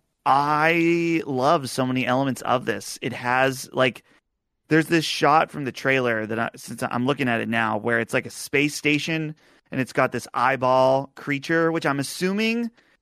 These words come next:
this is, like, some biblical reference because the lo-, the trailer is filled with biblical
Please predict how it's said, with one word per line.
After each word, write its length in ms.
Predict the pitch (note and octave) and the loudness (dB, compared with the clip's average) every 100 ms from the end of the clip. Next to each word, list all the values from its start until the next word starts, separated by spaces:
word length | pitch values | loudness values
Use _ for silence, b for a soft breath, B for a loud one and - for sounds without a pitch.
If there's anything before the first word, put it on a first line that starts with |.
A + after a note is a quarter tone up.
| _ _ - | _ _ 0
this 200 | D#3+ E3+ | 2 2
is, 160 | E3 | 0
like, 180 | D3+ D3 | 0 0
some 320 | - D3+ C#3 - _ | -2 -4 -4 -8 _
biblical 800 | C3+ C3+ D#3 D#3 E3 E3+ F3 F3+ | 0 0 -2 -2 -2 0 -2 -2
reference 520 | D3+ D#3 D#3+ E3+ F#3 | 0 0 0 -8 -8
because 240 | - C3 B2 | -10 -10 -4
the 120 | B2 | -4
lo-, 220 | A2 A#2 B2 | -2 -2 -2
the 100 | B2 | -6
trailer 520 | - C3 C3 D3 D3+ | -2 0 2 4 4
is 140 | A#2+ | 2
filled 380 | - - B2+ C3+ | -4 -4 -2 0
with 260 | C#3 - - | -4 -6 -6
biblical 600 | B2 C3 - C3+ C3 | -4 -4 -2 -2 -2